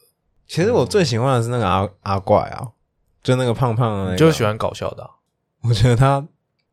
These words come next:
Speaker 1: 为这部电影点缀了，而且让他变得没有那么可怕。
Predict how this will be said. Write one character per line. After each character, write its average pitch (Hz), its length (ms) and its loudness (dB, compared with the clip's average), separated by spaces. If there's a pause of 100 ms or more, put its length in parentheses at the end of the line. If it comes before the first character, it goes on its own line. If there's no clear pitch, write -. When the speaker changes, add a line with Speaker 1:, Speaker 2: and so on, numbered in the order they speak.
(240)
Speaker 1:
为 185 220 8
这 165 140 6
部 160 120 4
电 156 200 4
影 120 140 -2
点 104 260 0
缀 110 220 -2
了， - 180 -14 (600)
而 135 140 0
且 135 140 2
让 131 140 0
他 135 120 -2
变 131 200 2
得 104 60 -2
没 104 100 -6
有 95 100 -4
那 98 80 -4
么 101 80 -6
可 73 240 -10
怕。 87 320 -8